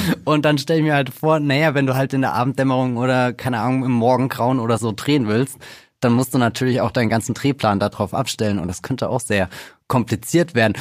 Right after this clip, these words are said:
Und das finde ich irgendwie interessant, weil ich hab das Gefühl, Adam Project, über den wir gerade gesprochen haben, ist ein Film, wo du ganz viel merkst, okay, da ist so, so in diese, diese typische Hollywood-Produktion viel geflossen und bei Outlaw King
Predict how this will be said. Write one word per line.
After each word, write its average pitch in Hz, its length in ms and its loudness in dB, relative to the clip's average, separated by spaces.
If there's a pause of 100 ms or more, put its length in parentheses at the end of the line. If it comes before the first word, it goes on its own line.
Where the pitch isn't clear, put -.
(140)
Und 139 140 4
das 180 160 4
finde 185 140 4
ich 160 80 0
irgendwie 151 280 4
interessant, 135 540 0
weil 123 80 2
ich 110 80 0
hab 120 80 -2
das - 160 -6
Gefühl, 143 400 0
Adam 170 200 2
Project, 135 360 -2
über 123 140 -2
den 117 160 0
wir 107 100 0
gerade 123 280 2
gesprochen 117 380 -2
haben, 113 160 0 (140)
ist - 100 -2
ein 113 80 2
Film, 123 320 0 (300)
wo 123 80 2
du 120 80 2
ganz 127 240 0
viel 131 180 2
merkst, 117 340 2
okay, 123 220 -2
da 107 140 2
ist 107 160 -4
so, 117 240 2
so 120 200 0
in 117 140 0
diese, 117 260 0
diese 104 500 -2 (440)
typische 123 440 -4
Hollywood-Produktion 117 840 0
viel 127 220 0
geflossen 120 480 0
und 92 140 -2
bei 101 140 -2
Outlaw 123 340 0
King 120 200 -2